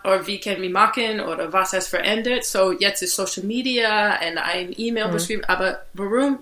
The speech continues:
Speaker 1: jetzt? Das ist meine Frage. Ich glaube, ist toll, wunderbar, a hundred percent verdient, aber warum sechs Jahre später?
Speaker 2: Mhm.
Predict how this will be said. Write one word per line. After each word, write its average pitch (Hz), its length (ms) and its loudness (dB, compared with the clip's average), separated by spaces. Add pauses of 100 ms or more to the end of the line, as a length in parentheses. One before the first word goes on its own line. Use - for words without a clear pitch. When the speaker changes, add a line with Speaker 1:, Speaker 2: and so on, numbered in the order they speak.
Speaker 1:
jetzt? 185 420 0
Das 214 160 0
ist 220 140 -6
meine 180 180 0
Frage. 160 220 -4
Ich - 100 -2
glaube, 208 180 2
ist 180 240 -6
toll, 277 360 2 (400)
wunderbar, 233 680 4 (200)
a 214 140 -2
hundred 226 260 0
percent 220 400 0
verdient, 240 480 -2 (500)
aber 220 440 2 (160)
warum 254 360 2
sechs - 360 -2
Jahre 233 120 2
später? 214 520 -4 (1040)
Speaker 2:
Mhm. 165 280 -6